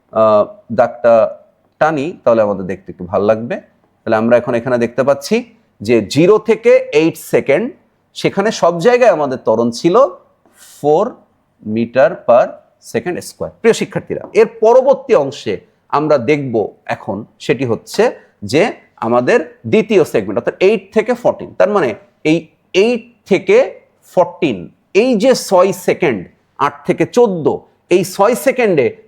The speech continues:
আমাদের কোনো ত্বরণ ছিল না। এই জন্য আমরা ছয় সেকেন্ডের এখানে যে ত্বরণের অংশটা, এটা জিরো ছিল। এই জন্য আমরা এটা এক্স অক্ষ বরাবরই, আহ, একটু মোটা করে দিচ্ছি দাগটা, যেন আপনাদের বুঝতে সুবিধা হয়।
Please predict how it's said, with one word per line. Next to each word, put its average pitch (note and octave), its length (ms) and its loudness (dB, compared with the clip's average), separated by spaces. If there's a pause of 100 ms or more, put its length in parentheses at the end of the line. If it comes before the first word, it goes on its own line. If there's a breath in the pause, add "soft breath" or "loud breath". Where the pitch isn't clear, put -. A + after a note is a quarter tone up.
আমাদের C#3+ 360 0
কোনো B2 200 -6
ত্বরণ C3 380 0
ছিল A#2+ 320 -4
না। F2 160 -10 (340)
এই F3 160 0
জন্য F3+ 200 0
আমরা C#3+ 200 0
ছয় D3 260 0
সেকেন্ডের G3 460 -2
এখানে D3+ 280 -2
যে B2 120 -2
ত্বরণের B2 460 -2
অংশটা, A#2+ 500 -4 (400)
এটা D3 220 -2
জিরো B2 400 0
ছিল। - 220 -14 (420)
এই D3 140 0
জন্য F3+ 220 -2
আমরা C3+ 220 2
এটা E3+ 380 0
এক্স C#3+ 240 -4
অক্ষ - 280 -4
বরাবরই, A#2 600 0 (500)
আহ, G#2 240 -4
একটু B2 280 -6
মোটা A#2+ 380 0
করে B2 220 -2
দিচ্ছি A#2 320 -6
দাগটা, - 420 -2
যেন B2+ 180 -2
আপনাদের G#2+ 320 -4
বুঝতে G#2 260 -10
সুবিধা C#3 340 -2
হয়। D#2+ 180 -8